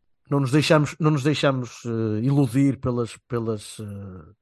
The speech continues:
pelas facilidades que seriam esperavas, esperadas. Eh, mas o jogo do Mafra teve muito mais do que o jogo do Mafra, né? Teve,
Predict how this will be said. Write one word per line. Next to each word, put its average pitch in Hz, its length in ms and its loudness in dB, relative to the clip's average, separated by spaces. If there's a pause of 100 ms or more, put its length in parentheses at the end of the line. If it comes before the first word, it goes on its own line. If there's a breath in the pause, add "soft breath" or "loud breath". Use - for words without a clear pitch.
(600 soft breath)
pelas 104 220 -12
facilidades 110 520 -8
que - 80 -14
seriam 101 380 -8
esperavas, 120 600 -6 (180)
esperadas. 110 540 -4 (680 soft breath)
Eh, 160 340 4
mas 139 200 2
o 120 80 -2
jogo 120 200 -2
do 131 80 -4
Mafra 135 320 0
teve 139 220 -4
muito 147 300 -2
mais 156 180 4
do - 80 -10
que 160 60 -6
o - 20 -2
jogo 156 180 -2
do 180 80 -8
Mafra, 156 300 0
né? 113 100 -6
Teve, 117 280 -10